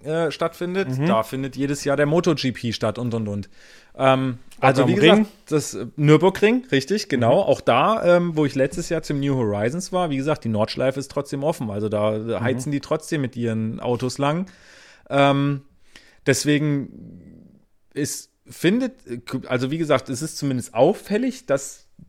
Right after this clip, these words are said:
Speaker 1: die letzten Jahre irgendwie so diese Infrastrukturen oder diese Locations, glaub ich, immer beliebter werden, gerne genommen werden. Ich glaub, die Nature One ist auch, der, nee, die ist auf einer Raketenbasis.
Speaker 2: Mhm.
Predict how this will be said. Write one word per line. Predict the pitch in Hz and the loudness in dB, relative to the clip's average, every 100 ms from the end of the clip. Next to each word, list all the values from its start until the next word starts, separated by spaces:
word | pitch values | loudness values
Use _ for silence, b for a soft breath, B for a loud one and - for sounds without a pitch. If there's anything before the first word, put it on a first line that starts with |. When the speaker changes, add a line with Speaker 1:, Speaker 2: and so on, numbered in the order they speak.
| - | -6
Speaker 1:
die | 139 | -2
letzten | 151 - - | -2 -2 -6
Jahre | 151 143 165 | -2 -2 -2
irgendwie | 151 151 170 165 160 | 0 0 -2 -2 -2
so | 143 | -2
diese | 127 156 175 175 | -2 -4 -2 0
Infrastrukturen | - 175 190 185 180 - 156 - - 190 170 | 0 -2 -2 -4 -4 -4 -8 -8 -4 -2 0
oder | 139 | 0
diese | 131 131 127 | 0 0 -2
Locations, | 113 131 147 - 190 185 - - - | -2 0 -2 -2 -4 -6 -14 -16 -12
glaub | - 135 143 | 0 0 0
ich, | - | -4
immer | 151 160 | 0 0
beliebter | 131 117 170 - 208 | 0 -2 -4 0 0
werden, | 190 220 247 | 2 0 -2
gerne | 208 143 139 | -2 -2 -2
genommen | 120 120 185 | 0 0 0
werden. | 214 208 | 0 0
Ich | - | -2
glaub, | 156 | -2
die | 143 | 0
Nature | 143 147 127 | -2 0 0
One | 143 160 | 0 -2
ist | 104 | 0
auch, | 151 185 | 0 0
der, | 139 | -4
nee, | 143 139 | -4 -4
die | 117 | -4
ist | 131 | -4
auf | 127 | -2
einer | 127 123 117 | 0 2 2
Raketenbasis. | 113 - 143 - 98 101 101 98 95 - B B | -2 -4 -4 -4 -4 -2 -2 -2 -8 -14 B B
Speaker 2:
Mhm. | 151 151 185 | 0 4 2